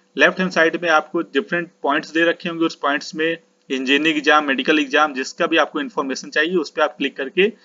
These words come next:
देख सकते हैं। तो for example अगर हम देखें यहाँ पे college, university, teaching, fellowship exam, तो इस पे आपको click करना है। इस पे click करने के बाद एक नया interface इस type का ओपन होगा। तो इस interface में आपको bottom में scroll down करना है और यहाँ पे आपको यूजीसी net website and रजिस्ट्रेशन पे click करना है।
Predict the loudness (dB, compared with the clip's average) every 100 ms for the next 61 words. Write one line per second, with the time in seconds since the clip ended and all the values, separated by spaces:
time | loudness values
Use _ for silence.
0 | _ 0 2 2 -4 -8 -6 -6 -8 _
1 | -4 -2 2 4 4 2 2 2 0 0
2 | -4 -2 -4 -4 -2 0 2 0 -2 -6
3 | -6 -8 -6 -6 -6 -16 -12 -10 -10 -6
4 | -6 -2 -4 -4 -8 -6 -4 -4 -6 -6
5 | -6 -4 -6 -8 -12 _ _ -20 _ -10
6 | 0 2 4 2 2 -2 0 2 2 0
7 | -6 _ -2 2 4 4 4 0 2 0
8 | 0 -4 2 4 4 2 -2 0 -4 -4
9 | -6 -2 -4 -2 -4 -2 -4 -4 -4 -8
10 | -2 0 0 -4 -6 -8 -20 _ -18 -16
11 | -2 2 6 6 4 0 2 4 6 6
12 | 4 0 0 2 2 2 0 0 -2 -2
13 | -2 -2 -6 -8 -2 -2 0 -6 -2 0
14 | 0 0 -2 -2 -6 -8 -12 -2 -2 0
15 | -2 -2 -6 -8 -8